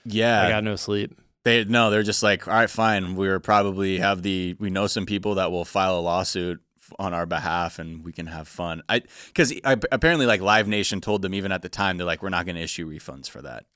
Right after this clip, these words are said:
Speaker 2: Right.
Speaker 1: But this also, there's a similar class action lawsuit that Madonna is facing, I think, in Florida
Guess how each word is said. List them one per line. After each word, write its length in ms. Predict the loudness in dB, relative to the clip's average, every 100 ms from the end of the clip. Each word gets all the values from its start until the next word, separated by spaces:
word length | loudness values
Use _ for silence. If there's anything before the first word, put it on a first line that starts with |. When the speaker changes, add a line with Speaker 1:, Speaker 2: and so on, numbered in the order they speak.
| -8
Speaker 2:
Right. 160 | 0
Speaker 1:
But 180 | 2 2
this 220 | 2 2 4
also, 480 | 4 4 4 4 4
there's 220 | 4 2
a 60 |
similar 360 | 2 2 2 2
class 300 | 4 2 2
action 320 | 0 0 -2
lawsuit 560 | -2 -2 -2 -4 -4 -8 _ _ _ _
that 160 | 0
Madonna 540 | 0 0 0 2 0 -2
is 180 | -4 -4
facing, 640 | -4 -4 -4 -8 -10 -12 _ _ _
I 100 | -10
think, 340 | -8 -8 -10 -12
in 140 | -12 -10
Florida 580 | -6 -4 -4 -6 -16